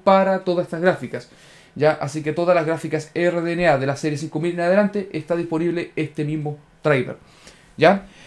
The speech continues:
Eh, les voy a mostrar que acá el driver no se ha actualizado para las Polaris Vega, no hay actualización esta vez. Puede que para la próxima sí, no se sabe. Pero van a ser mejoras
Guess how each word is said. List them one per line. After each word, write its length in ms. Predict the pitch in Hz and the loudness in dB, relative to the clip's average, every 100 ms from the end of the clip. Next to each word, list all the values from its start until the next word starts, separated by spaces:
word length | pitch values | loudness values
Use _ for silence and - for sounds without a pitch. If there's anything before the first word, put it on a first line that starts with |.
| - - | -20 -2
Eh, 500 | 156 160 160 156 151 156 | 2 4 4 4 2 -2
les 100 | 165 | 4
voy 120 | 220 | 6
a 40 | |
mostrar 240 | 220 226 220 | 6 2 0
que 60 | |
acá 360 | 202 226 226 - - | 4 4 2 -4 0
el 280 | 156 156 143 | 2 2 6
driver 320 | 180 175 175 | 6 6 2
no 120 | 185 | 0
se 100 | 190 | -2
ha 20 | |
actualizado 480 | 185 170 156 185 190 | -2 -4 0 2 4
para 140 | 165 | 4
las 140 | 156 147 | 2 0
Polaris 300 | 156 165 156 | 0 0 0
Vega, 260 | 170 190 | 0 -2
no 240 | 170 180 180 | -2 2 4
hay 80 | 170 | 2
actualización 420 | 165 147 143 160 | -2 -6 -6 -6
esta 180 | 151 147 | 0 2
vez. 300 | 190 202 - _ | 2 -2 -10 _
Puede 220 | 170 190 190 | 2 2 4
que 100 | 175 | 2
para 140 | 156 | 2
la 60 | 151 | 2
próxima 460 | 151 170 131 127 - | -4 -6 -4 -6 -12
sí, 300 | - 131 - | -10 -10 -8
no 80 | 139 | -8
se 120 | 151 | -6
sabe. 240 | 131 95 - _ _ _ _ _ _ _ 131 | -6 -8 -12 _ _ _ _ _ _ _ -6
Pero 160 | 143 147 | 2 2
van 120 | 147 | 2
a 20 | |
ser 240 | 139 147 - | -2 -6 -6
mejoras 560 | 143 139 160 165 160 | -6 -2 0 0 -2